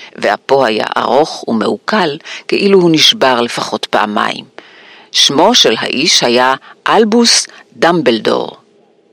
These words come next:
אלבוס דמבלדור נהג כאילו הוא אינו מודע לכך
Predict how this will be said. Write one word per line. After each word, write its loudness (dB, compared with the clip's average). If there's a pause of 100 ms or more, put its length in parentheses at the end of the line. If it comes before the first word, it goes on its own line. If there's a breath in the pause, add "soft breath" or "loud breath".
(560 loud breath)
אלבוס -2
דמבלדור 2 (240 loud breath)
נהג 0
כאילו 2
הוא 6
אינו 2
מודע 2
לכך -6